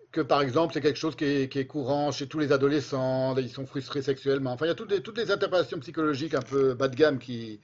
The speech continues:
qui, qui, qui sont mis, euh, mises à contribution et qui, qui sont pas vraiment, euh,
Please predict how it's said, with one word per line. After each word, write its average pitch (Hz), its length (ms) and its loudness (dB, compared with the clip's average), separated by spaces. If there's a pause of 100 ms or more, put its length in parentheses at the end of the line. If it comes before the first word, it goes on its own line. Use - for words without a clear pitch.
(340)
qui, 110 340 -12
qui, 120 180 -14
qui - 140 -10
sont 170 180 -4
mis, 147 200 0
euh, 123 220 -2
mises 160 180 2
à 156 80 8
contribution 156 720 -4 (340)
et 143 760 6
qui, 123 280 -4
qui 127 120 -10
sont 147 120 -6
pas 170 140 4
vraiment, 151 400 2
euh, 117 400 0